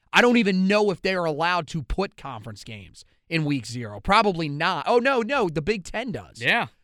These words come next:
Speaker 1: But so, but, but the A C C, I would assume that the Big Ten, they probably alert the teams well in advance. By the way, at this point with the Big Ten,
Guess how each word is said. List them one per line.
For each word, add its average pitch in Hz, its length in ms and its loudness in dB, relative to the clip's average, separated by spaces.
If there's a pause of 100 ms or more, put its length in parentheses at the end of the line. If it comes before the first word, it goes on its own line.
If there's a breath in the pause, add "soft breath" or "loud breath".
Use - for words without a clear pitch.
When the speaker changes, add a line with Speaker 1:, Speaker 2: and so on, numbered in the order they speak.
(120)
Speaker 1:
But 165 120 -2
so, 190 420 6
but, 165 320 -4
but 190 160 2
the 190 140 0
A 240 140 4
C 226 200 -2
C, 226 320 -2 (220 soft breath)
I 208 120 8
would 247 140 6
assume 254 540 0
that 226 160 0
the 175 80 0
Big 196 260 4
Ten, 147 480 -6 (320)
they 202 160 4
probably 202 600 2
alert 165 420 0
the 160 80 -6
teams 151 540 -8 (200)
well 175 240 2
in 160 60 -2
advance. 147 340 -2 (200 soft breath)
By 214 160 8
the 214 100 6
way, 208 180 6
at 139 100 2
this 208 180 2
point 208 200 0
with 165 100 -2
the 147 80 0
Big 160 260 -2
Ten, 175 340 -2